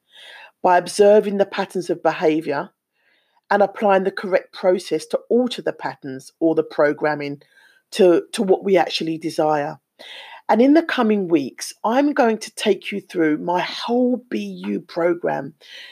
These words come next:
each session that I do with my clients, so that you can have a greater awareness of how you too can change your life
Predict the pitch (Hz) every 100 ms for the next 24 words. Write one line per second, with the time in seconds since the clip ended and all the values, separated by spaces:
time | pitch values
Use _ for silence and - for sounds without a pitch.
0 | - - 233 254 247 - - _ _ _
1 | - - 285 254 226 196 190 185 180 214
2 | 196 190 190 190 190 208 165 147 - 202
3 | 202 - 190 240 262 240 233 226 196 196
4 | 220 226 214 185 214 226 180 151 - -
5 | - - - - 190 196 208 208 185 233
6 | 254 254 - 254 160 175 - - - -
7 | 233 - 254 240 254 233 233 226